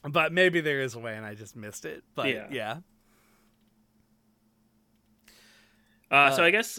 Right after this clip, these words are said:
Speaker 2: I just, I wrote it down because I thought it might come up in conversation, so I'll just bring it up now as to not
Speaker 1: <laughs>
Speaker 2: forget. But if you didn't know, uh, <laughs> anodyne means not likely to provide dissent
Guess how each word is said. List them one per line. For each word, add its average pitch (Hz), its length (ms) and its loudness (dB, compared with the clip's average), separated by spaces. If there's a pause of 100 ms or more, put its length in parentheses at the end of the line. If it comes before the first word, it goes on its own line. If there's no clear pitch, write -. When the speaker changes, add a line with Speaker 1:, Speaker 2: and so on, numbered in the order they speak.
Speaker 2:
I 156 80 6
just, 180 240 2
I 165 120 8
wrote 208 240 2
it 160 100 -2
down 135 520 2 (120)
because 135 380 -2
I 123 100 0
thought 131 240 0
it 123 100 -4
might 117 240 -6
come 131 220 -6
up 139 160 -4
in 143 80 -6
conversation, 160 760 -6
so 135 160 -8
I'll 120 120 -6
just 123 220 -14
bring 123 180 -8
it 117 80 -4
up 113 180 -10
now 117 440 -12
as 117 220 -8
to 127 100 -12
not 117 220 -10
Speaker 1:
<laughs> - 20 -12
Speaker 2:
forget. 123 340 -8 (520)
But 143 280 2 (340)
if 143 160 2
you 160 120 4
didn't 196 360 0
know, 110 460 -6 (720)
uh, 131 320 4 (140)
<laughs> - 160 -6
anodyne 139 680 2
means 113 400 -12
not 170 220 2
likely 190 320 -2
to - 140 -14
provide 143 720 -4
dissent 147 640 -6